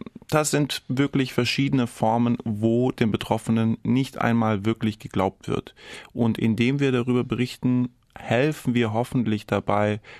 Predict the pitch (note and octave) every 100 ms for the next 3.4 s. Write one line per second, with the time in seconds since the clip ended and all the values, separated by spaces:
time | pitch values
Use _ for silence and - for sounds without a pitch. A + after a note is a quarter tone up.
0 | - A#2 - - G#2 - B2 B2 - A#2
1 | G#2+ A2 G#2+ - G#2 - G#2 - - -
2 | F#2+ - - G2 F#2+ G2+ G2 - - -
3 | F#2+ - -